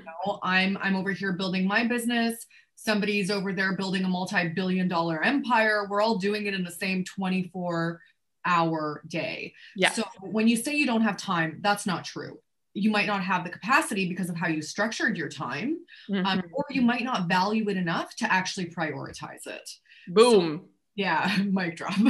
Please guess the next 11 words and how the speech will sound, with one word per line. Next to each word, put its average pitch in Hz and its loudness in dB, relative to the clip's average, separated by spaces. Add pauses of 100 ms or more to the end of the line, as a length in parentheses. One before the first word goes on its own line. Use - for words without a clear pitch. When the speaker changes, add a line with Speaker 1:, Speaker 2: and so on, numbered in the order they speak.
(160)
Speaker 2:
<laughs> - -4
Speaker 1:
right? 403 8 (300)
So, 262 2 (180)
because 277 2
we're 302 0
gonna 339 -2
prioritize 277 0
things 233 2
that 214 -4
we 208 -2
value. 202 -2